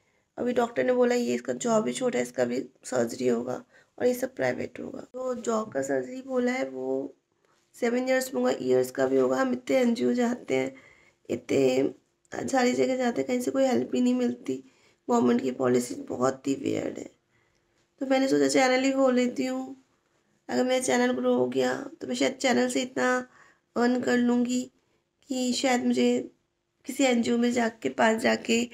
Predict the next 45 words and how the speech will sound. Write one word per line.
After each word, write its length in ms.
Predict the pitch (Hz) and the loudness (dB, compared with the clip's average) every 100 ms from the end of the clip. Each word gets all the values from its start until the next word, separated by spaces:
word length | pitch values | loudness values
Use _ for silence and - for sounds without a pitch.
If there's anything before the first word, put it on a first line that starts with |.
| - - _ - | -12 -20 _ -6
कुछ 260 | 240 - - | -4 -4 2
पैसों 340 | 233 214 240 | 2 2 -2
की 160 | 226 233 | -2 0
ज़रूरत 360 | 240 247 247 233 | 2 0 0 -2
ना 100 | 226 | 0
पड़े। 360 | - 123 123 - - _ _ _ _ _ _ - | 0 -2 -2 -8 -20 _ _ _ _ _ _ 0
तो 100 | 269 | 4
मैं 200 | 277 285 | 6 6
थोड़ा 280 | 277 277 269 | 4 4 4
सा, 300 | 269 277 269 | 4 4 4
मैंने 400 | 262 254 254 247 254 | 2 0 2 2 2
आज, 140 | 247 - | 0 0
आज 200 | 247 269 | 0 0
थोड़ा 180 | 254 | 0
सा 140 | 247 254 | 0 0
वेल 300 | 240 226 233 | 2 2 2
फील 260 | 233 240 233 | 0 -2 2
कर 180 | 240 | 2
रही 180 | 226 233 | 4 2
थी 300 | 220 240 269 - _ _ _ _ _ _ _ _ | 0 -4 -4 -10 _ _ _ _ _ _ _ _
और 60 | 247 | -4
काफ़ी 260 | 247 240 240 | 0 2 0
बहुत 300 | 240 233 233 | 0 0 0
वीक 220 | 240 240 | 0 0
हो 60 | |
गई 120 | 233 240 | 0 2
है। 80 | 254 | 2
अभी 180 | 247 | 0
भी 120 | 254 294 | 0 0
वो 180 | 311 | 0
कुछ 300 | 311 294 - - | -2 -4 -8 -4
खा 140 | - | 0
ही 140 | 240 254 | 0 2
नहीं 160 | 277 | 2
पा 180 | 277 247 | 2 2
रही, 100 | 233 | 2
उसके 180 | 247 254 | 0 -2
गले 220 | 240 240 | 0 2
में 80 | 240 | 2
पता 140 | 254 | 0
नहीं 120 | 262 277 | -2 0
क्या 120 | 285 | 0
हो 100 | 247 | 0
गया 180 | 233 | 0
है, 100 | 247 | -2